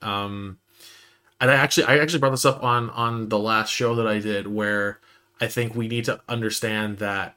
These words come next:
uh, we're probably going into next year with either neither one of Pierre and D J or both of 'em. It's either gonna be a complete, like, revamp of management.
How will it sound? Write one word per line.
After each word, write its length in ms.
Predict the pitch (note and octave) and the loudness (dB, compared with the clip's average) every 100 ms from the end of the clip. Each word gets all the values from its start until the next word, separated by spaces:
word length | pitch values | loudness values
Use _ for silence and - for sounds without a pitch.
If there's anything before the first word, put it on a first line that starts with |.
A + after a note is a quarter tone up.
| - | -6
uh, 200 | G#2+ G2+ | -4 -2
we're 140 | A2 | -4
probably 440 | A2+ - A#2+ A2+ A#2+ | -6 -4 -2 0 0
going 180 | A2+ A2+ | 0 -2
into 160 | A2 | -4
next 340 | G#2 G#2+ - A#2 | -2 -4 -4 -2
year 160 | A2 | 0
with 140 | G#2+ G#2+ | 0 -2
either 500 | A2 G#2+ G2+ G2 G2 | -4 -2 -2 -4 -6
neither 420 | G#2 A2+ A#2+ A2+ | -8 -2 0 0
one 400 | G#2+ G2 G2 C3 | 0 -2 -2 -4
of 440 | C3+ C3+ C#3 C3+ - _ _ - | 0 0 0 -4 -16 _ _ -4
Pierre 260 | C#3 C3+ | 0 2
and 140 | C#3 C3+ | 2 2
D 140 | C#3+ | 2
J 220 | C#3+ D#3+ | 4 2
or 180 | D3+ A2 | 4 0
both 320 | G#2+ G#2+ G2 | 2 0 0
of 100 | G#2+ | -6
'em. 180 | A2 - _ - - - | -10 -16 _ -20 -12 -6
It's 180 | B2+ | 0
either 140 | C3 B2+ | 2 4
gonna 140 | B2+ | 4
be 60 | A#2+ | 2
a 60 | |
complete, 600 | A2+ A2+ A2 C3 B2 - _ _ _ - - | 0 -6 0 2 2 -2 _ _ _ -20 -12
like, 320 | A#2 G#2+ G2+ - | -4 -4 -6 -12
revamp 640 | A2 A2+ A#2 A2 G#2 G#2 | -2 0 0 0 -2 -4
of 240 | - G#2+ G#2 | -8 -8 -4
management. 640 | G#2 G2+ G2+ G2+ F#2+ F#2+ | -4 -4 -6 -8 -10 -12